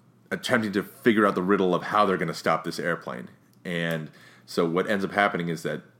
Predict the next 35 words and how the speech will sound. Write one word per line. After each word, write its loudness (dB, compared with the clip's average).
is -8
that -4
Steve -4
Trevor 2
ends -4
up -4
having -2
to -6
sacrifice 2
himself. -4
Uh, -2
he -6
takes 2
the 0
plane, 0
and -4
he -2
ends -2
up -6
blowing 0
the -4
plane -6
up, -10
and -6
in -10
doing -2
so, -4
he -4
ends -6
up -12
killing -8
himself. -14
And -4
that -2
galvanizes 2